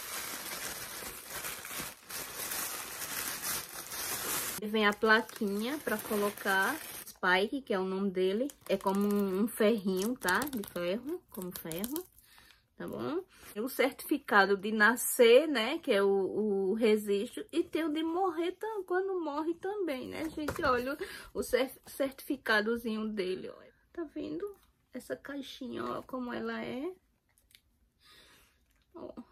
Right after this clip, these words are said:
Aí aqui eles pregaram, né, isso aqui, né, pra saber que, que é ele. Spike de Santiago, que tem o sobrenome da gente, nosso filho, né, gente? Tem que ter nosso apelido. Sabe que meu bichinho tá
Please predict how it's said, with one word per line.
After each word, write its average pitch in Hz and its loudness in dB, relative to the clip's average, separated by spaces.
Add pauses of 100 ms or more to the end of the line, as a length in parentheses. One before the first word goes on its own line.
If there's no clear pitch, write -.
(400)
Aí 226 2
aqui 247 0
eles 208 2
pregaram, 214 2
né, 185 2
isso 196 -2
aqui, 220 -4
né, 208 -2
pra 196 -4
saber 185 -4
que, 185 -8
que 185 -4
é 175 2
ele. 208 -2 (300)
Spike - 2
de 190 -4
Santiago, 220 -2
que 226 -8
tem 208 -4
o 214 0
sobrenome 202 -2
da 202 0
gente, 214 -6
nosso 214 -4 (120)
filho, 294 -4
né, 277 -6
gente? 262 -16
Tem 285 -8
que - -18
ter 285 -4
nosso 285 -4
apelido. 233 -4 (1160)
Sabe 381 0
que 381 2
meu 381 2
bichinho 370 0
tá 440 4